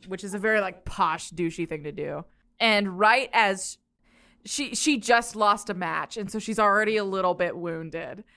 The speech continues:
And she, you hear her, like, be like, "You know what, Highland? I think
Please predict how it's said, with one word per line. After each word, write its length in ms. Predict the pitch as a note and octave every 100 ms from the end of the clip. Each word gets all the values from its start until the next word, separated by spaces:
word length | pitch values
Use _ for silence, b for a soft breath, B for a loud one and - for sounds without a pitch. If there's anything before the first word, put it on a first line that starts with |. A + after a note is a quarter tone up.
| b b b
And 400 | G#3+ G#3 G3+ G3 - -
she, 520 | - B3+ A#3 A3 -
you 160 | G#3+ G#3+
hear 200 | - C#4
her, 380 | C4 C4 G#3+ F#3 _ _ -
like, 340 | G3+ F#3 F3+ _
be 100 | G#3+ A3+
like, 220 | E3 - b b b
"You 120 | C#4+
know 140 | E4 E4
what, 220 | E4 D#4 - -
Highland? 520 | - - E4+ E4+ F4 E4 -
I 80 |
think 340 | D#4+ F#4+ E4